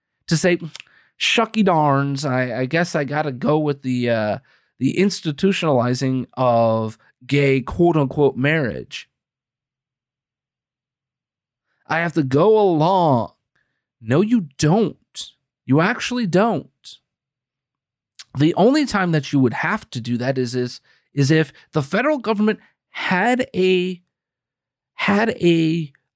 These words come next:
law in place that federalized marriage, that decided that marriage was defined one way or the other completely,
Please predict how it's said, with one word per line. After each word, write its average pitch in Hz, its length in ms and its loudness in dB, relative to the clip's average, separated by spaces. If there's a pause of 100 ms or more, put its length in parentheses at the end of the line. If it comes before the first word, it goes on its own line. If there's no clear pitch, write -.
(120)
law 143 600 0 (180)
in 190 240 2
place - 600 -4 (2000)
that 165 380 -2
federalized 165 1120 0 (240)
marriage, 120 640 -2 (1500)
that 156 320 -2
decided 226 640 -2
that 196 220 0
marriage 156 680 -2 (640)
was 143 240 0
defined 165 500 0
one 214 280 0
way 214 320 2
or 196 320 4
the 226 220 0
other 135 420 0 (180)
completely, 156 760 -4